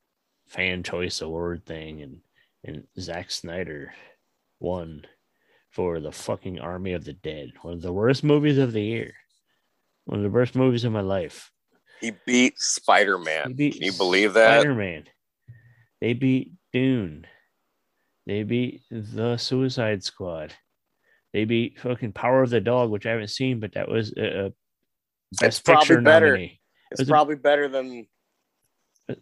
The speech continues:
Speaker 2: the
Speaker 1: is
Speaker 2: D-,
Speaker 1: probably
Speaker 2: uh,
Speaker 1: better than that.
Speaker 2: Snyder movie. Yeah.
Speaker 1: Sing two. That was probably better than the Snyder movie. I didn't watch it, but it's like,
Speaker 2: Yeah, I haven't
Speaker 1: how the
Speaker 2: either.
Speaker 1: fuck? How d-, they, they need to,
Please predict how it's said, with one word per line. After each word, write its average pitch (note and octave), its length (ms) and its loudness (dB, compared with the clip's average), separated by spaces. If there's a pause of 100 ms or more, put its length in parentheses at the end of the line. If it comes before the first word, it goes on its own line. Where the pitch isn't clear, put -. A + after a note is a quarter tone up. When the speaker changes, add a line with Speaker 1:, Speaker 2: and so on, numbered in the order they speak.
Speaker 2:
the A#2+ 100 2
Speaker 1:
is B2 80 0
Speaker 2:
D-, A2 80 -2
Speaker 1:
probably G#2+ 360 2
Speaker 2:
uh, F#2+ 100 2
Speaker 1:
better G2 300 0
than F#2 240 -6
that. F#2 120 -20
Speaker 2:
Snyder A2+ 520 0
movie. G2 320 -8 (200)
Yeah. A#2 220 -2 (1120)
Speaker 1:
Sing C#3 420 0
two. A#2 380 0
That - 140 -2
was D#3 120 -2
probably F#2+ 280 -4
better E2 300 -6
than D2+ 100 -14
the D2+ 80 -12
Snyder D#2 400 -10
movie. C#2+ 400 -12
I D2+ 80 -12
didn't - 180 -12
watch A2+ 300 -2
it, - 200 -10
but D2 140 -10
it's - 480 -20
like, G2+ 140 -6
Speaker 2:
Yeah, D2+ 60 0
I F#2 100 6
haven't G#2+ 160 6
Speaker 1:
how - 20 0
the F#2+ 80 2
Speaker 2:
either. E2+ 160 0
Speaker 1:
fuck? F#3+ 340 -12 (960)
How E3+ 260 -6
d-, - 220 -12 (120)
they, D3 240 0
they D3 140 2
need F3 220 0
to, F#2 180 -2